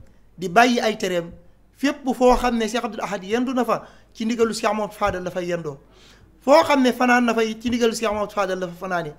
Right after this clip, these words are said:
Cheikh Abdoul Ahad bi fi Cheikh Mouhamadou Fadal di nekk, ab daayira sax mësu koo nangoo sos. Ab daayira sax mësu koo nangu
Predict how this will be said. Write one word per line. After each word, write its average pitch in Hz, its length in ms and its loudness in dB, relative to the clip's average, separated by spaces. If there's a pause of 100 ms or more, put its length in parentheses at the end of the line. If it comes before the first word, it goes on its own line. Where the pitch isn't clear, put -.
(360)
Cheikh 262 160 2
Abdoul 294 160 2
Ahad 226 240 2
bi 247 100 2
fi 285 120 0
Cheikh 269 180 2
Mouhamadou 240 420 2
Fadal 220 360 0
di 220 100 -4
nekk, 175 320 -2 (400)
ab 196 180 2
daayira 247 440 6
sax - 220 -6
mësu 233 260 -4
koo 214 100 -2
nangoo 180 240 -6
sos. 160 300 -12 (1040)
Ab 226 180 2
daayira 247 320 6
sax 233 160 -10
mësu 233 240 -4
koo 214 160 -2
nangu 226 400 -2